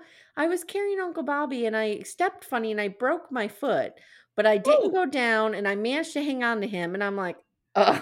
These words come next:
Speaker 1: <laughs> okay, did you go to the hospital?" She's like, "Nah, I just let it heal."
Speaker 2: Nice.
Speaker 1: I mean,
Speaker 2: Nice.
Speaker 1: tho-, that generation, they were just
Speaker 2: They, they were battle axes. They
Speaker 1: I
Speaker 2: would do
Speaker 1: know.
Speaker 2: whatever they needed to
Speaker 1: I
Speaker 2: do.
Speaker 1: know. Exactly. All right. Um, it's eleven minutes in.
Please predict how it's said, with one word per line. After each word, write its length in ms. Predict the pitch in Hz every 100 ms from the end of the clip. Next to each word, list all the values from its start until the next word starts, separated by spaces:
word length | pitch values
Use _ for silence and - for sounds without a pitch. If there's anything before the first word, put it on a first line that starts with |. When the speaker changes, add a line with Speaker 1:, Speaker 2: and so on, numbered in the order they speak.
| -
Speaker 1:
<laughs> 160 | 220 -
okay, 380 | - 302 370 359
did 200 | 240 254
you 60 | 262
go 80 | 214
to 60 |
the 80 | 214
hospital?" 360 | 208 208 - 330
She's 100 | 381
like, 100 | 381
"Nah, 580 | 480 622 622 571 - 554
I 60 |
just 180 | 440 -
let 140 | 175 165
it 80 |
heal." 260 | 214 160 202 _ _ _ _ _ -
Speaker 2:
Nice. 560 | 180 165 147 - - - _ -
Speaker 1:
I 120 | 220
mean, 200 | 233 226
Speaker 2:
Nice. 220 | 233 233
Speaker 1:
tho-, 60 | 190
that 180 | 220 208
generation, 540 | 170 143 139 147 151
they 120 | 165 -
were 140 | -
just 640 | - - 190 - - - -
Speaker 2:
They, 300 | 139 139 - -
they 100 | 143
were 140 | 135
battle 380 | 117 139 131 135
axes. 340 | 131 - 127
They 80 | 139
Speaker 1:
I 40 |
Speaker 2:
would 100 | -
do 80 | -
Speaker 1:
know. 40 | 135
Speaker 2:
whatever 200 | 135 135
they 160 | 139
needed 260 | 139 135 131
to 80 | 139
Speaker 1:
I 20 |
Speaker 2:
do. 80 | 139 131
Speaker 1:
know. 180 | 160 160 - -
Exactly. 580 | 180 175 165 - - 190 _ - - - - _
All 80 | 269
right. 240 | 262 226 -
Um, 600 | 240 240 240 233 233 233
it's 200 | - 220 226
eleven 320 | 240 240 254
minutes 280 | 240 220 277
in. 180 | 285